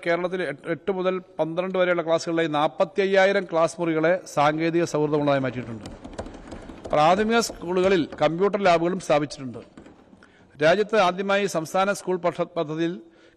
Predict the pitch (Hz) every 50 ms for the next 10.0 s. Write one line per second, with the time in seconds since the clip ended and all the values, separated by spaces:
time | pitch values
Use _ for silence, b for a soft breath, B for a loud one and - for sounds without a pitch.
0 | b - - 160 151 - - 190 196 208 202 185 180 165 - - 202 - - -
1 | _ _ _ _ - - 147 160 170 170 185 175 185 185 175 170 165 170 175 175
2 | 196 185 - - b b b b b b - 170 165 - - 185 180 151 143 196
3 | 185 - 156 147 131 - - - 160 156 143 175 160 147 147 143 143 135 101 -
4 | - - - 147 156 175 196 214 214 208 190 - 202 190 180 175 190 185 - 170
5 | 190 175 151 151 160 170 185 196 196 196 202 208 208 196 170 180 165 165 180 175
6 | 170 160 151 143 131 131 139 147 139 - B B B B B B B - 151 156
7 | 180 196 196 202 208 208 208 214 208 208 202 190 208 214 202 190 - - 147 151
8 | 131 147 147 151 170 147 117 - - B B B B B B - 151 156 170 180
9 | 180 196 208 202 202 - - - - - - - 147 156 160 160 196 190 170 208